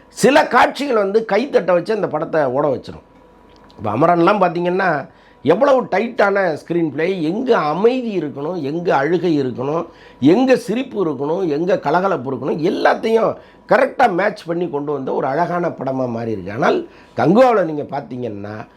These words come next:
ஓப்பனிங்ல கத்த ஆரம்பிச்சவங்க கடைசியில வணக்கம் போடுற வரைக்கும் கத்தி, கத்தி, கத்தி, கத்தி காதை பஞ்சராக்கி அனுப்பிச்சு விட்டாங்க.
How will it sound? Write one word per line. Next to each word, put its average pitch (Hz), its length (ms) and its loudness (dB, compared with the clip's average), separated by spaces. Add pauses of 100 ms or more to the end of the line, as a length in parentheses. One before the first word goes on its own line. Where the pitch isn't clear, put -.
(320)
ஓப்பனிங்ல 208 680 4
கத்த 147 240 -8
ஆரம்பிச்சவங்க 143 840 -2
கடைசியில 165 480 -2
வணக்கம் 208 440 0
போடுற 160 240 0
வரைக்கும் 143 340 -8
கத்தி, 156 400 -6
கத்தி, - 420 -4
கத்தி, 123 380 -4
கத்தி 113 380 -2
காதை 160 520 4 (460)
பஞ்சராக்கி 202 500 4
அனுப்பிச்சு 151 340 -4
விட்டாங்க. 127 340 -4